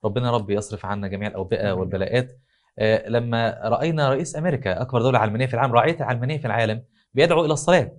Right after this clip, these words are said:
Speaker 2: نعم.
Speaker 1: ورأينا في حرب روسيا وأوكرانيا من يدعو، آه، إلى الصلاة هنا وهناك.
Speaker 2: نعم.
Speaker 1: بل، آه، من يذهب إلى، آه، آه، الكنيسة قبل أن يدخل الحرب، ل-، وهو في الحقيقة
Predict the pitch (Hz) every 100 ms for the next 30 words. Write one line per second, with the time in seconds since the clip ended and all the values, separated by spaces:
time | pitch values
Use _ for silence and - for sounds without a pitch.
0 | _ - 160 175 - 113 156 151 151 151
1 | 147 123 147 143 120 113 135 143 139 -
2 | 120 127 123 123 156 139 139 139 104 117
3 | - 131 127 151 170 160 196 175 180 233
4 | - - - 156 147 127 143 147 135 127
5 | 127 131 123 131 175 180 180 185 160 165
6 | 156 147 143 139 131 117 117 - 117 110
7 | 123 117 120 139 160 160 151 151 143 143
8 | 143 143 127 117 123 - 127 110 - 147
9 | 127 - _ _ - 120 123 127 117 -
10 | 117 127 170 180 175 165 - 160 220 220
11 | 196 185